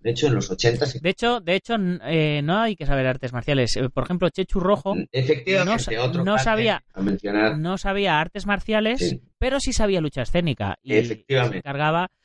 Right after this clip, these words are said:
Speaker 2: se encargaba de las coreografías de un montón de series y de un montón de pelis en su momento, que hoy día me imagino que sigue trabajando en ello y con su escuela, especialistas de cine punto com, ya
Speaker 1: Así es.
Speaker 2: aprovechamos y le hacemos un poco de publicidad.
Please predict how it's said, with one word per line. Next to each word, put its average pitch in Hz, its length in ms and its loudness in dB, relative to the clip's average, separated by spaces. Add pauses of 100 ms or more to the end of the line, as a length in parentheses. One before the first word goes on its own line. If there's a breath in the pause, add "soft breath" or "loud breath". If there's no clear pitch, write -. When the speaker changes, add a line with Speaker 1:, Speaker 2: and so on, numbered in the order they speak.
(160)
Speaker 2:
se - 140 -2
encargaba 135 480 0
de 151 60 0
las 156 120 -4
coreografías 160 520 0
de 175 80 -2
un 160 80 0
montón 139 240 0
de 127 80 0
series 190 320 -2
y - 20 0
de 170 60 2
un 147 80 0
montón 127 240 0
de 123 100 0
pelis 147 280 -2
en 151 80 0
su - 100 -4
momento, 135 480 0
que 113 320 -2
hoy 127 160 0
día 147 180 2
me 185 100 0
imagino 120 380 0
que 117 100 -6
sigue 117 360 0
trabajando 120 360 -4
en 120 60 0
ello 165 160 2
y 165 40 -4
con 135 120 -4
su 117 140 -4
escuela, 165 420 0 (280)
especialistas 120 640 0
de 110 80 0
cine 113 220 0
punto 117 280 -2
com, 175 300 0
ya - 60 -4
Speaker 1:
Así 120 80 0
es. 98 180 4
Speaker 2:
aprovechamos - 380 -2
y 110 40 -2
le 107 60 2
hacemos 113 260 -2
un 120 100 -2
poco - 180 0
de 104 80 0
publicidad. 110 560 0